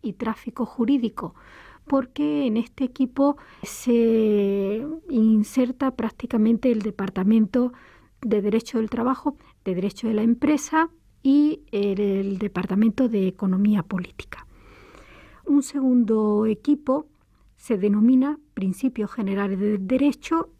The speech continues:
y Derechos Humanos frente a los retos de la sociedad contemporánea. Es un equipo también muy amplio que, eh, a su vez, se divide en tres líneas de investigación:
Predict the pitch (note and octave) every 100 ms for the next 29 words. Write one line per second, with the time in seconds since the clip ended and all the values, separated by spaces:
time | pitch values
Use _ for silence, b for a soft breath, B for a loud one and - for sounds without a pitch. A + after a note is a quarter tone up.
0 | - A#3 G3 G3 G3+ - G#3+ C4 B3+ D4
1 | D4 D#4+ _ _ _ B3+ C4 C4 C#4+ B3
2 | G3+ F#3+ A3 B3+ C#4+ C4 G#3 G3 - F3+
3 | A3 G#3 F3+ F3+ F3 F3 F3 F3 F3 F#3
4 | F#3+ - B B B B B B B B
5 | - A#3 C#4+ C4+ C4 C4+ C#4+ C4+ G3+ G3+
6 | G#3 G#3 A3+ C4+ C4 C4+ D#4 E4 b b
7 | b b b - D4 D#4 D#4 D4+ - A#3+
8 | G#3+ G3+ F#3+ - A3+ G#3 C4+ D4 - -
9 | A3+ A3+ A#3 B3 C#4 D4 - A3+ A3 G3
10 | A#3+ B3 A3+ A3+ B3 G#3+ F#3+ G#3+ A3 G#3
11 | - - A#3 B3 - D#4+ E4+